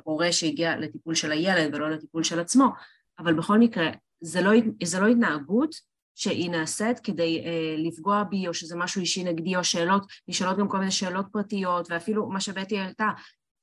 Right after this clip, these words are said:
אותה מטפלת בלי ילדים, אם ההורה ישאל אותה, "יש לך בכלל ילדים משלך?" אוקיי, זה נורא תלוי באיזה מקום אותה מטפלת נמצאת. וההבנה הזאת של השאלה הזאת שנשאלת,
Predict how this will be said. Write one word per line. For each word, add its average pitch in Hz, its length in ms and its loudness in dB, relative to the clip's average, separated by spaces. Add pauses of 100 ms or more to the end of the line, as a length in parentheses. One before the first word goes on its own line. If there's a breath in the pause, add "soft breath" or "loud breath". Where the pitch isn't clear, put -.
(180)
אותה 190 220 0
מטפלת 190 480 -4
בלי 180 100 -2
ילדים, 165 540 0 (200)
אם 196 160 2
ההורה 170 320 2
ישאל 165 380 -2
אותה, 156 440 -4 (320)
"יש 170 200 -2
לך 190 80 -2
בכלל 165 240 0
ילדים 156 280 0
משלך?" 180 480 -2 (680)
אוקיי, 202 160 -2
זה 185 120 -2
נורא 170 180 4
תלוי 214 240 2
באיזה 196 240 0
מקום 208 240 0
אותה 208 160 -2
מטפלת 202 440 -4
נמצאת. 233 440 -2 (920)
וההבנה 170 560 0
הזאת 185 280 0
של 170 160 -4
השאלה 165 380 0
הזאת 240 220 0
שנשאלת, 208 440 -4